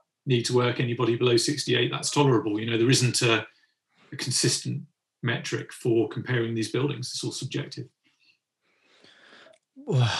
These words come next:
Speaker 2: I just, I mean, that, for me, that blank check from, to leasehold, from leaseholders to, that's shocking. I think, like you said, it puts them in a weaker position. That, that, that to me is just immoral. Like,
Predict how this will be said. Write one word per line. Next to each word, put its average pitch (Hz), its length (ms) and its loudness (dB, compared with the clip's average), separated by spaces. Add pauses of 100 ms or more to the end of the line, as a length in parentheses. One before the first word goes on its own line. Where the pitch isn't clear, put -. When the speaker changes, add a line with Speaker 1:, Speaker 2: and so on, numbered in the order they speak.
(280)
Speaker 2:
I 143 80 0
just, - 340 -4 (420)
I 143 80 4
mean, 147 200 8
that, 151 280 4
for 147 120 6
me, 131 280 10
that 113 280 2
blank 135 300 0
check - 360 2
from, 120 380 0
to - 200 0
leasehold, 127 500 2
from 120 400 -2
leaseholders 123 640 2
to, 117 420 0 (100)
that's 135 320 -2
shocking. 113 680 0 (140)
I 127 80 2
think, 117 320 2
like 131 200 0
you 123 80 0
said, 135 220 4
it 113 80 0
puts - 220 -2
them 131 120 4
in 117 100 4
a 113 60 2
weaker 123 300 2
position. 117 580 2
That, 139 220 0 (1600)
that, - 300 -6
that 170 260 2
to - 160 4
me 120 340 8
is 110 100 4
just 120 220 0
immoral. 101 640 0 (480)
Like, 117 380 0